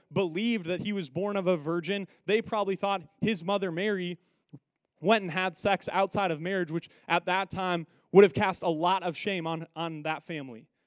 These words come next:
specifically on Jesus. He would have grown up a bastard child. And not only did he grow up like that, but a lot of, uh, biblical scholars think that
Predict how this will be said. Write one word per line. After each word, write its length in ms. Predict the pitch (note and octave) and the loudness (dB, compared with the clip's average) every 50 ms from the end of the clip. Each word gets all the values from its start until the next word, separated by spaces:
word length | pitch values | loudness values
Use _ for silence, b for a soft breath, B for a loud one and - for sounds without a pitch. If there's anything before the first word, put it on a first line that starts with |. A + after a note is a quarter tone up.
| _ | _
specifically 880 | - - - G#3+ G3+ - - A#3 - - A3+ - G#3+ G#3+ G#3+ G#3 F#3+ b b b b b b - | -8 -2 -2 0 0 2 0 0 0 -2 -4 -6 -4 -4 -4 -4 -4 b b b b b b -2
on 280 | F#3+ G3 G3 G3 E3+ b b b D#3+ | -2 0 0 -2 -4 b b b -8
Jesus. 420 | D3 D#3+ G#3+ G#3+ F#3 F3 D#3+ - | -6 -4 -2 -2 -2 -2 -2 -2
He 120 | - G3+ F#3+ | -4 -4 0
would 160 | F#3 G#3+ A3+ | 2 4 4
have 100 | G3+ D#3+ | 4 2
grown 240 | C#3+ F3+ G3 G3+ G3 | 0 0 2 2 2
up 220 | G3+ G#3 F#3 b b b b - | 0 -2 -2 b b b b -4
a 80 | F3+ D#3+ | -2 0
bastard 640 | D3+ F3 F3 F#3 F#3+ - - - G3+ F#3+ F#3 D#3 b b b b | 0 0 0 0 -2 -4 -4 -4 -4 -4 -4 -6 b b b b
child. 600 | - - G3 G3 G3 G3 E3+ D3 A2+ G2+ - - - _ _ _ _ _ _ _ _ _ _ _ _ _ _ _ _ _ _ _ _ _ _ _ _ _ _ _ _ _ _ _ _ _ _ _ _ _ _ _ _ - | -6 -2 0 0 2 2 2 0 -2 -4 -10 -18 -20 _ _ _ _ _ _ _ _ _ _ _ _ _ _ _ _ _ _ _ _ _ _ _ _ _ _ _ _ _ _ _ _ _ _ _ _ _ _ _ _ -4
And 120 | F3+ F#3 F#3+ | -4 -2 2
not 180 | G#3 A3+ G#3+ F3+ G3+ | 2 2 2 0 0
only 280 | A3 A3+ A3 A3 G#3+ | -2 0 0 -2 -2
did 140 | F3 G#3 G#3 | -4 -4 -4
he 240 | F3+ G3 G#3 F#3 b b b b b D3+ | -4 -4 -4 -6 b b b b b -14
grow 360 | B2+ D3 F3 G#3 G#3 G#3+ G3+ | -6 -2 2 2 2 2 2
up 300 | - G3+ G3+ G3 - - - _ _ _ _ _ | 0 0 0 -2 -2 -6 -10 _ _ _ _ _
like 300 | - E3 F#3 F#3+ F3+ - | -2 0 0 0 0 0
that, 260 | F#3 F#3 F#3 G3+ F#3 | 0 0 0 0 -2
but 140 | E3+ G3 - - _ _ _ _ _ _ _ _ _ _ _ _ - | -4 -8 -10 -10 _ _ _ _ _ _ _ _ _ _ _ _ -2
a 80 | - F3+ | -2 0
lot 320 | E3+ F3+ F#3 F#3+ G#3+ A3 | 0 0 0 0 0 0
of, 200 | A3 G3+ D#3+ - - _ _ _ - | -2 -2 -4 -8 -14 _ _ _ -2
uh, 280 | F3 E3+ E3 E3 D#3+ - - - - _ _ _ | 0 2 2 0 -2 -4 -10 -20 -20 _ _ _
biblical 400 | - F#3 G3 G#3 G3 - G#3 F#3+ | 2 2 4 4 2 0 0 -2
scholars 640 | D3+ - - G3 F#3 F#3+ G3 G3+ G3 G3 F3+ - b b b b | -2 -2 -2 0 0 2 2 2 0 0 -2 -4 b b b b
think 360 | - - F#3+ F#3+ G3+ F#3 - - | -10 -6 -4 -4 -4 -4 -4 -6
that 120 | F#3 | -6